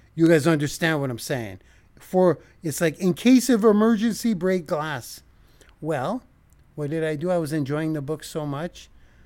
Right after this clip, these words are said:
I got the bag of Doritos out, brought it in my bed, brought the Haagen-Dazs out. I didn't, I didn't eat the whole bag. I didn't eat the whole tub of, or the whole mini tub of ice cream, but I actually enjoyed it.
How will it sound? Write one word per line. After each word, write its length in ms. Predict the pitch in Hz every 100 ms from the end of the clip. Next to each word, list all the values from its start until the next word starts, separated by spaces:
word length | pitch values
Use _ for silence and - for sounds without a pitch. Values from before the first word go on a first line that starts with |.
| - - _
I 100 | -
got 240 | 123 147 147
the 80 | 156
bag 320 | 123 143 160
of 80 | 170
Doritos 580 | 180 185 190 190 185
out, 260 | 190 196 208 - - _ - _ _ -
brought 300 | 151 160 185
it 140 | 185
in 160 | 196 190
my 160 | 196
bed, 500 | 175 180 180 196 180 - _ _ - -
brought 180 | 139 139
the 120 | 139
Haagen-Dazs 680 | 151 190 190 190 185 180 180
out. 280 | 185 190 - - - -
I 100 | -
didn't, 280 | 190 311 254
I 120 | 160 170
didn't 200 | 233 214
eat 120 | 190
the 120 | 175
whole 160 | 190 240
bag. 480 | 151 139 170 196 - - - -
I 60 | 160
didn't 220 | 190 202
eat 160 | 202
the 120 | 196 156
whole 300 | 165 185 185
tub 280 | - 190 175
of, 180 | 170
or 240 | 165 151 139
the 140 | 151
whole 260 | 143 165 165
mini 320 | 151 165 175
tub 260 | - 160 165
of 120 | 160
ice 240 | 156 156
cream, 280 | - 170 175 - - - _ -
but 160 | 226
I 140 | 220 220
actually 580 | 220 262 - 269 247
enjoyed 640 | 214 208 160 165 214 247 240
it. 280 | 175 202